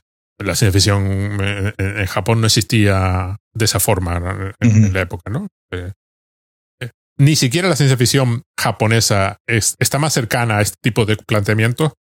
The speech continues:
Speaker 1: Eh, hay un, hay un libro de la editorial Satori, que es una recopilación de ciencia ficción japonesa de, no sé, los años sesenta, setenta, una cosa así, que es, que es muy rara. Es decir, y Kobo Abe tiene historias rarísimas. Era un escritor más parecido, eh,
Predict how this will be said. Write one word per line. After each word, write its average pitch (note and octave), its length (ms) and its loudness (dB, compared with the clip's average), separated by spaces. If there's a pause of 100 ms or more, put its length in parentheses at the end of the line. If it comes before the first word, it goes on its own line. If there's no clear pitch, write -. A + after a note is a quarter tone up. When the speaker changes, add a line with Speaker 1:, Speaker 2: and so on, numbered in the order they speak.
(280)
Speaker 1:
Eh, G2+ 140 -2
hay G2+ 160 2
un, G#2+ 200 2
hay A2 160 2
un A2+ 80 2
libro A2+ 200 2
de A2 60 2
la A2+ 60 2
editorial A2 340 2
Satori, C3 400 -2
que A2 80 -4
es - 100 -6
una G#2 120 2
recopilación G#2 520 0
de G2+ 240 0
ciencia G2 240 0
ficción F#2+ 220 0
japonesa G#2+ 500 0
de, F#2+ 400 0 (340)
no - 140 -10
sé, G#2 140 -6
los F#2+ 180 -10
años G#2 220 -2
sesenta, B2 420 -2
setenta, C3 460 -2
una A2+ 120 -4
cosa A#2+ 180 -2
así, F3+ 200 -2 (580)
que A2 140 2
es, - 220 0 (100)
que C3 60 2
es B2+ 120 2
muy A3+ 120 4
rara. C3+ 460 -2
Es - 100 -6
decir, F2 180 -2 (240)
y A2+ 80 0
Kobo A2+ 300 2
Abe D#3+ 200 2
tiene A#2 180 0
historias A2+ 420 0 (120)
rarísimas. F#2+ 760 -2 (440)
Era G#2+ 200 -2
un A2+ 240 2
escritor D3+ 560 0
más C#3 440 2
parecido, F3 720 0 (680)
eh, B2 60 0